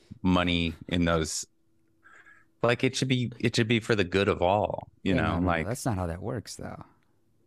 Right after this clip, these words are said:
Speaker 1: I don't, you know, the T V rights are the T V rights.
Speaker 2: Right.
Speaker 1: Give the rest of the money to everybody else,
Speaker 2: Mm-hmm.
Speaker 1: you know, turn those stadiums into large, do it like they did with Highbury. When they were done with Highbury, they turned it into apartments.
Speaker 2: Oh, there you go.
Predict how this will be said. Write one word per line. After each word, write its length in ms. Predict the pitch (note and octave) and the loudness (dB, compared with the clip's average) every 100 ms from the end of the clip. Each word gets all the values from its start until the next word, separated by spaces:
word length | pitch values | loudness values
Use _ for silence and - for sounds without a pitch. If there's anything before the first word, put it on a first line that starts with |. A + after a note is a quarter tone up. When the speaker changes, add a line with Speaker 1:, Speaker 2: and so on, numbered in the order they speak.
| _ _ | _ _
Speaker 1:
I 120 | G2 | -2
don't, 160 | F#2 - _ | -2 -4 _
you 160 | - A2+ | 0 2
know, 180 | G2+ E2 | 2 2
the 80 | A2+ | -2
T 180 | - F3 | 2 4
V 140 | G3 | 6
rights 240 | F3 D3+ | 6 4
are 60 | C3 | 2
the 80 | A#2 | 0
T 180 | - C3+ | 2 2
V 160 | F3+ | 4
rights. 400 | E3+ D#2+ - - _ - | 2 0 -2 -18 _ -4
Speaker 2:
Right. 240 | G#2 F#2+ | -2 2
Speaker 1:
Give 140 | B2 | 0
the 140 | C#3 D3+ | 4 4
rest 240 | C#3+ - | 4 0
of 60 | C#3 | 0
the 60 | |
money 240 | C3+ B2+ B2+ | 2 2 2
to 60 | |
everybody 500 | B2 A#2+ A#2 A#2 A2+ | 0 0 -2 -2 -2
else, 340 | G#2+ - - - _ - | -2 -2 -6 -16 _ -4
Speaker 2:
Mm-hmm. 160 | F#2+ F#2 | -2 2
Speaker 1:
you 60 | |
know, 180 | F#2+ G#2 - - | 2 0 -6 0
turn 180 | A#2+ | 4
those 180 | A#2+ B2 | 4 4
stadiums 460 | - A#2 A2+ G#2+ G2+ | 2 2 2 0 0
into 220 | G2 - | -2 0
large, 640 | F#2+ F#2 F#2 F2+ - - - - _ - _ | 2 4 4 0 -6 -8 -10 -14 _ -20 _
do 140 | A#2+ | 2
it 60 | A2 | 4
like 160 | B2 | 2
they 120 | A#2 A2 | 2 2
did 160 | G#2+ | 2
with 120 | G2 | 0
Highbury. 640 | - F#2+ G2 F#2+ F2+ - F2 _ | 0 2 2 2 -2 -4 -10 _
When 180 | G2 F#2 | 2 4
they 100 | F#2 | 4
were 100 | F#2 | 2
done 200 | F#2+ F#2 | 2 0
with 100 | F2 | 2
Highbury, 400 | F#2+ F#2+ F2 F2 | 2 4 2 2
they 120 | E2+ | 0
turned 240 | - F2+ | -2 -2
it 100 | E2+ | 0
into 240 | F2 F2 E2+ | 0 2 2
apartments. 680 | D#2+ F2 F2+ G#2+ B2 - - _ _ - - | 0 -2 -2 -2 -4 -6 -16 _ _ -20 -10
Speaker 2:
Oh, 160 | D#3+ E3 | -2 -2
there 160 | B2 E3+ | 0 -2
you 60 | |
go. 320 | F#2+ F#2 G#2 | -2 -2 -2